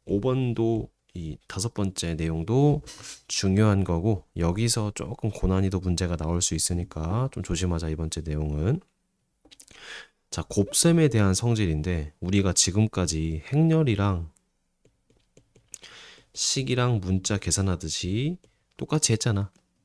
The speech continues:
근데 다른 점을 오늘 배울 겁니다.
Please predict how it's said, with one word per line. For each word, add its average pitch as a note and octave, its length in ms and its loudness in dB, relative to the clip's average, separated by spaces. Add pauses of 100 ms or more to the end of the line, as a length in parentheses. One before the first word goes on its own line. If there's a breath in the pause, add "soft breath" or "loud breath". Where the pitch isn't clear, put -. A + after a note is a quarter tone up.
(760)
근데 A2 460 0
다른 B2 460 4
점을 G#2+ 360 2
오늘 E2 220 2
배울 D2 220 -4
겁니다. C2+ 360 -8